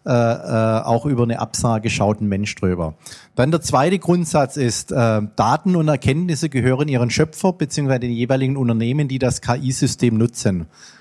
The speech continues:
Da geht es dann tatsächlich hin, wenn ich Mehrwert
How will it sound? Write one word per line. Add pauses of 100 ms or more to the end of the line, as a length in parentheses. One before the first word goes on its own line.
(260)
Da
geht
es
dann
tatsächlich
hin,
wenn
ich
Mehrwert